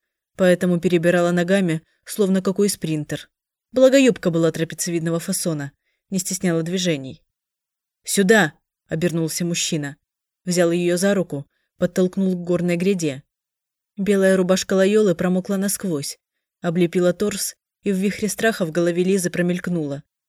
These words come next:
хорошо, что на ней надето кожаное бандо, и он не может видеть очертания ее тела. «Лезь на гору!»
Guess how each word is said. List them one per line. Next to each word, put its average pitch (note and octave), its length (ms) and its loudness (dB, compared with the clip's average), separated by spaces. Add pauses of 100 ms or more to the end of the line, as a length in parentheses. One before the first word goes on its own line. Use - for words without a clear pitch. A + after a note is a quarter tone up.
(200)
хорошо, G#3+ 360 -2
что G#3 160 2
на F3 100 2
ней E3+ 140 2
надето D#3+ 400 2
кожаное D#3+ 460 -2
бандо, E3+ 460 0 (360)
и G3+ 80 -6
он G3+ 220 2
не G3+ 80 2
может G3 320 -2
видеть E3+ 320 -4
очертания E3 680 -2
ее F3+ 140 0
тела. C#3+ 400 -6 (640)
«Лезь F3+ 240 4
на G3 100 2
гору!» E3+ 380 0